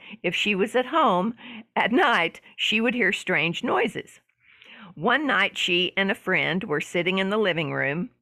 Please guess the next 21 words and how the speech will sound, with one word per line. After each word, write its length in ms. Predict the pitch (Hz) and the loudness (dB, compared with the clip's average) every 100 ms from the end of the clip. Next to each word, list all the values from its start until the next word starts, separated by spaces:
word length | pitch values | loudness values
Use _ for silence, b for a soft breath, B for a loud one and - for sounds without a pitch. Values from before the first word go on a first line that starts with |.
| _ | _
and 120 | - 226 | -2 0
her 120 | 185 | 0
friend 380 | - 233 277 311 | 0 0 0 0
saw 220 | 240 196 | 0 0
something 580 | - 185 185 190 233 202 | 0 -2 0 0 2 2
walking 460 | 160 147 - 220 | 2 2 0 0
across 520 | 233 - 170 135 - | 0 -2 0 0 0
the 120 | - 202 | -4 -2
hall. 460 | 269 269 - - _ _ b b b b - | 2 4 2 -4 _ _ b b b b -2
No 240 | 185 170 | 0 2
one 180 | 185 196 | 2 4
else 260 | 214 - | 2 0
was 140 | 220 240 | -4 -2
supposed 420 | 233 - 190 - | -2 2 0 0
to 40 | 175 | -4
be 180 | 175 | 0
in 100 | 160 185 | 0 0
the 60 | |
house. 560 | 254 370 - - - _ B B B B B | -2 -2 -4 -8 -20 _ B B B B B
After 340 | 180 208 196 160 | -2 0 0 2
all, 560 | 220 277 170 185 - | 4 6 6 4 0